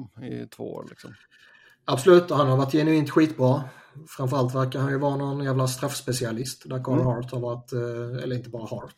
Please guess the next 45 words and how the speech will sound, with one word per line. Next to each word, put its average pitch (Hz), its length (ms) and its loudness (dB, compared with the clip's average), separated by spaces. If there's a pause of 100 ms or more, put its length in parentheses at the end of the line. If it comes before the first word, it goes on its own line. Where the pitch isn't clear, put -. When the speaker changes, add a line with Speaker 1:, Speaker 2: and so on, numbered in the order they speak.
Speaker 2:
där 127 120 -10
Flyers 123 580 -6
generellt 117 420 -4
har 127 60 -6
varit 123 240 -8
pissusla 120 600 -4
sedan 123 160 -4
straffarna 120 420 -6
infördes. 120 540 -8 (2500)
Eh, 117 380 -4 (100)
det 131 100 4
är 127 100 4
till 135 200 6
och 123 60 6
med 139 340 6
<laughs> - 0 -
så 156 140 -2
folk 127 340 2
har 135 100 0
liksom 127 220 0
börjat 127 240 0
fråga, 120 280 -2
"Jaha, 131 220 0
om 135 220 -2
det 135 80 0
är 131 100 -2
Carl 135 200 0
Harts 127 380 0
match 131 280 2 (100)
och 131 120 0
han 123 240 2
tar 131 120 -4
matchen 143 360 0
till 127 140 -6
straffar, 127 580 -4 (960)
vågar 131 340 2
man 127 140 0
plocka 127 200 0
ut 120 160 2
Hart 123 280 2
och 127 60 -4
sätta 127 200 -2
in 120 160 -2
Ersson 127 400 -2
då? 131 240 -4